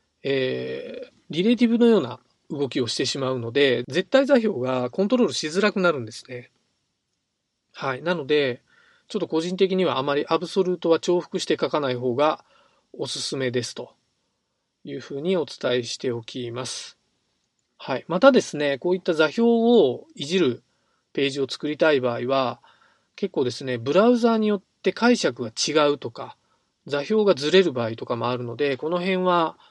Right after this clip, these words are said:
結構ですね、いろんなブラウザーをチェックするっていう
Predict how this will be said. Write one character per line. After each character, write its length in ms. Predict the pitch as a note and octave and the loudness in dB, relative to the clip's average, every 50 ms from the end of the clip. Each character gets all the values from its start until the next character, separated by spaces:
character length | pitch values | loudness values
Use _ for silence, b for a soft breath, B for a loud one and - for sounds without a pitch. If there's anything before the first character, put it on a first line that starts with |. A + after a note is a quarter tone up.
| b b b b b b b b b b _ _ _ - | b b b b b b b b b b _ _ _ -4
結 180 | - E3+ - | -4 -4 0
構 140 | - C#3+ C3 | 0 0 0
で 100 | B2+ A#2 | 0 -2
す 180 | A2+ - - C3 | -6 -8 -10 -8
ね、 240 | C3 C3 B2+ B2 | -6 -6 -6 -6
い 80 | B2+ C#3 | -6 -4
ろ 140 | D3 D#3 E3 | -4 -2 -2
ん 20 | |
な 60 | D#3+ | -2
ブ 120 | D3+ D3 E3 | -4 0 2
ラ 140 | E3+ E3+ F3+ | 2 2 2
ウ 60 | F3 | 4
ザ 180 | F3+ F#3 F3 | 4 4 4
ー 20 | F3 | 4
を 80 | E3+ | 2
チ 140 | E3 - G3 | 2 2 0
ェ 20 | F#3+ | 0
ッ 40 | |
ク 100 | - - | 0 -6
す 140 | B2+ - C#3 | -6 -4 -4
る 80 | C#3 D3+ | -4 -4
っ 40 | D3+ | -6
て 140 | - - | -4 -6
い 200 | B2 A#2+ A#2+ A#2 | -6 -6 -6 -8
う 100 | A#2+ C#3 | -10 -12